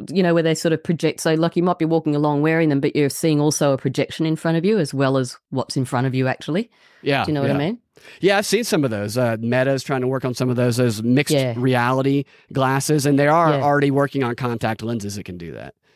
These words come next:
Speaker 2: Like
Speaker 1: Yeah,
Speaker 2: darker
Speaker 1: and, I mean,
Speaker 2: or something.
Speaker 1: that's, that's movie stuff, isn't it? I don't know if that was in Terminator. It's probably been in several movies where, you
Speaker 2: Yeah,
Speaker 1: know,
Speaker 2: yeah.
Speaker 1: you can zoom in on a target and it shows you a whole bunch of information, whether you should talk to that person or not. <laughs>
Speaker 2: Right, so it can just tell you
Speaker 1: Black
Speaker 2: everything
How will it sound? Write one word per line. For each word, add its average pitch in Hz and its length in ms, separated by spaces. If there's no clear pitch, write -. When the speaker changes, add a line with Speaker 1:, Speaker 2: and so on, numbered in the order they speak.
Speaker 2:
Like - 80
Speaker 1:
Yeah, 277 100
Speaker 2:
darker - 180
Speaker 1:
and, 196 120
I 185 40
mean, 196 80
Speaker 2:
or 196 40
something. 214 180
Speaker 1:
that's, - 300
that's 190 240
movie 151 340
stuff, 147 320
isn't 170 180
it? 220 100
I 165 60
don't 156 80
know 135 100
if 123 200
that 143 200
was 143 120
in 135 100
Terminator. 139 360
It's - 100
probably 170 220
been 143 180
in 135 80
several 135 340
movies 123 460
where, 127 240
you 117 120
Speaker 2:
Yeah, 117 60
Speaker 1:
know, 117 80
Speaker 2:
yeah. 101 300
Speaker 1:
you 147 120
can 127 340
zoom 135 260
in 131 80
on 123 80
a 120 80
target 120 460
and 117 160
it - 80
shows 117 340
you 113 100
a 120 40
whole 123 140
bunch 123 240
of - 60
information, 120 600
whether 117 160
you 110 80
should - 140
talk 123 180
to - 80
that 113 160
person 127 240
or 120 80
not. 135 240
<laughs> - 60
Speaker 2:
Right, 170 240
so 196 120
it 202 80
can 233 100
just 190 220
tell 196 200
you 185 140
Speaker 1:
Black 151 60
Speaker 2:
everything 147 240